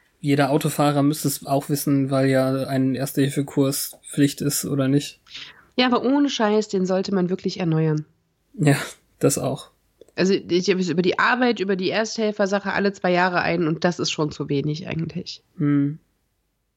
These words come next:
Speaker 1: Ja, ich hätte jetzt, äh, auch gerade vor kurzem erst eine stabile Seitenlage gebraucht. Nicht für mich, aber naja. Nee, es stimmt schon.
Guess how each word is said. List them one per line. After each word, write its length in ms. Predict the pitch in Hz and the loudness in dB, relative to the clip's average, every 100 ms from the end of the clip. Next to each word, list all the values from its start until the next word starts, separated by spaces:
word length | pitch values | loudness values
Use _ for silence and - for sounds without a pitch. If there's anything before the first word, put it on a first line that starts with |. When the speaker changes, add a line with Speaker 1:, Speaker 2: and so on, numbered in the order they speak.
| _ _ _ | _ _ _
Speaker 1:
Ja, 120 | 151 165 | 0 0
ich 120 | 165 | 0
hätte 180 | 180 165 | 0 2
jetzt, 360 | 160 160 - | 2 -2 -6
äh, 300 | 147 151 147 | 0 2 2
auch 200 | 131 147 | 2 -2
gerade 720 | - 139 139 147 139 139 143 - _ - - 156 185 170 - - | -2 0 2 2 2 0 -2 -8 _ -20 -18 -16 -18 -20 -20 -10
vor 280 | - 147 | 0 0
kurzem 680 | - 151 147 - 131 127 131 - | 4 2 2 2 2 2 -2 -2
erst 400 | 143 135 - - | 2 2 0 -4
eine 680 | 135 131 131 127 127 131 | 0 2 2 2 0 -2
stabile 440 | 135 135 131 131 135 | -2 0 2 2 2
Seitenlage 640 | 135 131 135 123 131 135 | 2 2 2 2 0 -2
gebraucht. 560 | 131 127 127 127 - - | -2 -2 -2 -4 -6 -2
Nicht 200 | 143 143 | -2 0
für 80 | - | 2
mich, 340 | 139 143 - 131 | 4 4 0 -2
aber 400 | 135 131 131 147 - - - _ _ _ _ - - - - - _ _ _ _ _ _ _ | 2 2 2 -2 -8 -18 -20 _ _ _ _ -12 -8 -8 -10 -18 _ _ _ _ _ _ _
naja. 320 | 160 135 117 165 190 _ _ _ _ _ _ _ _ _ _ _ _ _ _ _ _ - | 2 4 4 0 -10 _ _ _ _ _ _ _ _ _ _ _ _ _ _ _ _ -2
Nee, 140 | 147 | 2
es 120 | 147 | 2
stimmt 220 | - 139 139 | 2 2 0
schon. 280 | 123 131 | -4 -8